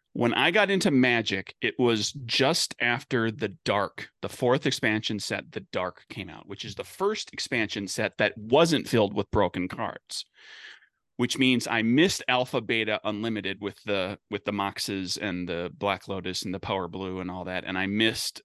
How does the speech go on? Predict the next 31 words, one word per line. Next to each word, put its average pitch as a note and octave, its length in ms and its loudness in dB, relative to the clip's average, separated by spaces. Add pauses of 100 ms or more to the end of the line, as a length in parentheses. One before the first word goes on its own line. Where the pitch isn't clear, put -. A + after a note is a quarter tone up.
Arabian G2 380 0
Nights F2+ 280 -2
and F2+ 380 -2
Antiquities F#2 760 -2
and D#2+ 180 -6
Legends, G#2+ 360 2
which - 140 -6
had E2+ 220 -2
some F#2 140 -4
broken F2 280 -4
cards D#2+ 300 -4
in D#2 100 -4
it C2 80 -8
too. G#2 240 -2
So G#2+ 120 -6
there A2+ 120 -2
were, A2+ 180 -2 (540)
I B2+ 140 4
know E3 320 8
the E3+ 100 4
stories B2 920 2 (720)
and B2+ 300 0
told G#3 260 8
to G#3 60 0
me D3+ 140 2
by C3 160 2
good A#3 320 4
friends A3+ 320 6
of C#3 100 4
mine G#2+ 300 -4
who, B2 200 -4